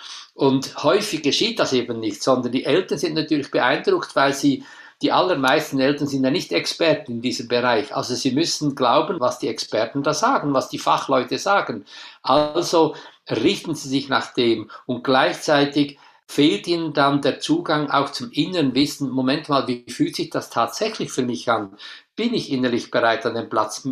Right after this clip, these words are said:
diesen Weg zu gehen? Oder brauche ich da noch was?“ Dieser Weg fehlt natürlich und das spüren die Kinder, weil da, da sind sie ja sehr, sehr sensibel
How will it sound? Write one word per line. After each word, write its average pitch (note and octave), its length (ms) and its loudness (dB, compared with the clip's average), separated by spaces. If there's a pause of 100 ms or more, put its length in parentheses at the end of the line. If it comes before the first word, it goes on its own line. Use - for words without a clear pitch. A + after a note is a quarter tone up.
(140)
diesen C#3 300 -2
Weg B2 200 0
zu C3+ 100 -6
gehen? B2+ 260 0
Oder D#3+ 320 2 (380)
brauche D#3 340 4
ich - 100 -2
da A2 140 2
noch G2+ 200 -6
was?“ - 360 -4 (300)
Dieser E3+ 300 0
Weg C3 220 4
fehlt A#3+ 280 2
natürlich G#2+ 540 -2
und B2+ 280 -2 (440)
das D#3 200 2
spüren F#3+ 340 0
die F#3+ 100 0
Kinder, A2+ 380 0
weil G#2+ 200 0
da, D#3+ 200 2 (180)
da D3+ 380 0
sind D#3 240 -4
sie - 80 -2
ja C3 80 2
sehr, G#3 380 0
sehr D3+ 260 2
sensibel D#3 840 -2